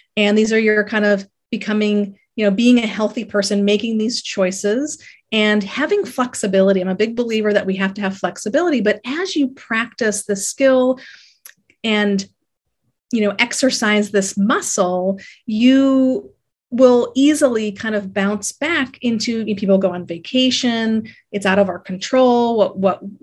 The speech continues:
we can maybe try to make healthier choices. But even if we don't, right, it is kind of bouncing back. I feel like the more we practice this,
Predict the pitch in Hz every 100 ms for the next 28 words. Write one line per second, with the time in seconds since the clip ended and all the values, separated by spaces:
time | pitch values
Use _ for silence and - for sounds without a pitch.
0 | 202 - 214 233 226 208 202 196 - 226
1 | 220 220 214 208 214 - 226 214 - 220
2 | 214 220 247 269 392 392 294 - 233 196
3 | 254 240 190 196 196 196 240 269 269 240
4 | 202 190 202 208 - 196 190 196 202 190
5 | - - 202 196 240 226 214 202 214 202
6 | 196 196 190 226 - 226 226